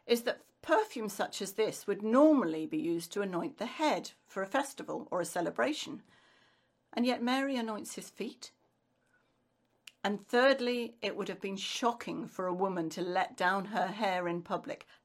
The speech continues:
let alone use it to wipe someone's feet. So why did Mary do all of this? I think the answer is quite simple. She wanted to express her total devotion to Jesus.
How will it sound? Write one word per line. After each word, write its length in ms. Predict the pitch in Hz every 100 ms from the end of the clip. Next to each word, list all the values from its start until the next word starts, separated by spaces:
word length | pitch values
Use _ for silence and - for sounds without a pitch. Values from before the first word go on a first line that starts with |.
| -
let 380 | 202 226 -
alone 480 | 202 202 208 170 151
use 320 | 170 196 170
it 180 | - -
to 100 | -
wipe 320 | 156 160 160
someone's 380 | - 147 143 135
feet. 400 | - - - - - _ _ _ _ _ _ _ _ _ _ _ _ _
So 240 | - 220
why 340 | 220 226 247
did 220 | 226 160 165
Mary 320 | 170 170 160
do 180 | 151 147
all 140 | 147
of 120 | 139
this? 360 | - - - - _ _ _ _ _ _ _ _ _ _ _ _ _
I 60 | 277
think 220 | 285 -
the 100 | 180
answer 380 | 185 - - 160
is 100 | 156
quite 300 | - 170 -
simple. 480 | - 226 233 - - _ _ _ _ _ _ _ _
She 220 | - -
wanted 600 | 202 202 226 247 - 247 - -
to 160 | 160
express 720 | 147 - - - 180 190 - -
her 160 | 180 165
total 640 | - - 214 226 - 220 208
devotion 720 | 196 175 151 143 - 156 151
to 120 | -
Jesus. 580 | 170 123 107 - 135 -